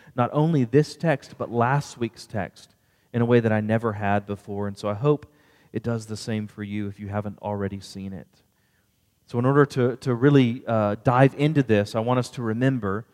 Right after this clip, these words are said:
what we said earlier. Remember that sexuality and marriage are intended to mirror worship.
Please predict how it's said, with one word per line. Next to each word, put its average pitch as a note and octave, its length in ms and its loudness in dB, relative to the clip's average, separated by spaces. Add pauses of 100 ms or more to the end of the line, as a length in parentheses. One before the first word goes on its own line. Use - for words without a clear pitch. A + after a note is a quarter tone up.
(300)
what A2+ 120 -12
we A#2 60 -4
said A#2+ 240 0
earlier. G2+ 360 0
Remember A2+ 440 -2
that - 120 -8
sexuality C#3 880 0 (440)
and G#2+ 160 -6
marriage A2 560 0
are G#2+ 160 -2
intended B2 600 -2
to A2 100 -10
mirror A2+ 460 -2
worship. G#2 520 -8